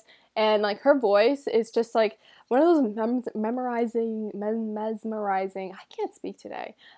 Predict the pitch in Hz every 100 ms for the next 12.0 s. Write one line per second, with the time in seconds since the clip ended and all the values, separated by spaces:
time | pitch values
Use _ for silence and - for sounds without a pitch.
0 | - 220 226 262 285 254 233 202 190 190
1 | 196 208 269 269 240 202 190 202 196 190
2 | 190 185 180 - - - 277 262 214 277
3 | 294 320 320 320 320 294 - 208 208 202
4 | 185 160 - - 214 185 127 185 - -
5 | - 226 226 226 196 180 185 - 175 -
6 | - - - - 208 - - - - -
7 | - 208 185 160 208 - _ _ _ _
8 | _ _ - 226 214 208 240 262 226 233
9 | 240 233 233 - 240 - 226 226 226 202
10 | - 196 214 240 220 196 190 190 185 202
11 | - 220 240 - 208 208 208 202 226